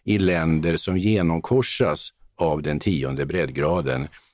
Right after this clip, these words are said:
Mali, Tchad, Burkina Faso, eh, och så vidare. Och, eh, den, den här tionde breddgraden är just denna viktiga, eh, gräns mellan, eh, kri-, muslimer och kristna, där så mycket hat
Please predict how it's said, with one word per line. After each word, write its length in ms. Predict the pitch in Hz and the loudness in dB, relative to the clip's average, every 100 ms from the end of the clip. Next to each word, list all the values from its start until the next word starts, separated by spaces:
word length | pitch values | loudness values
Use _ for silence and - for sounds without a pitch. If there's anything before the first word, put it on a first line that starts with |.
| _ | _
Mali, 640 | - 107 107 107 101 98 | 0 4 4 4 2 2
Tchad, 480 | - - 95 92 90 | 0 0 0 -2 -2
Burkina 400 | 101 92 98 95 | -2 0 0 -2
Faso, 680 | - 95 90 - 101 95 95 - _ _ _ _ 87 | -2 -2 -2 0 2 2 0 -10 _ _ _ _ -2
eh, 220 | 87 87 | 0 0
och 200 | - 101 | 0 -2
så 100 | 101 | 0
vidare. 400 | 80 76 78 - - | 0 0 -2 -4 -4
Och, 420 | 104 107 - - - _ | 2 2 0 -14 -20 _
eh, 240 | 90 92 90 101 - _ - | -2 0 -2 -6 -14 _ -10
den, 360 | - 113 117 - | 0 2 2 -2
den 360 | 123 120 117 | -10 -2 0
här 240 | 120 135 127 | 2 0 -2
tionde 480 | - 139 123 117 | 2 4 6 6
breddgraden 760 | 117 127 101 110 135 143 123 113 | 4 2 2 4 4 6 4 2
är 280 | 117 131 135 | 2 4 6
just 420 | 117 104 - 104 | 6 4 2 0
denna 280 | 107 87 82 | 2 2 0
viktiga, 800 | 85 117 - - 117 117 98 87 - - _ _ | 0 -2 -2 -4 2 2 2 -2 -12 -20 _ _
eh, 100 | 98 | -4
gräns 680 | - 107 117 82 71 - - _ - | 0 0 2 0 -2 -4 -8 _ -2
mellan, 520 | 87 98 87 80 85 | 0 2 2 2 2
eh, 280 | 78 92 92 - | 0 -4 -6 -4
kri-, 220 | - 113 110 | -2 -2 0
muslimer 500 | 98 - 101 98 92 | 0 2 2 4 2
och 100 | 90 | 0
kristna, 560 | 104 80 - 82 85 | 0 0 -2 -2 0
där 480 | 82 80 98 98 90 | -2 -2 0 0 -2
så 360 | - 139 147 127 | -2 2 4 6
mycket 460 | 117 - 104 95 | 4 2 0 0
hat 560 | - 117 95 78 - | 0 2 2 -2 -8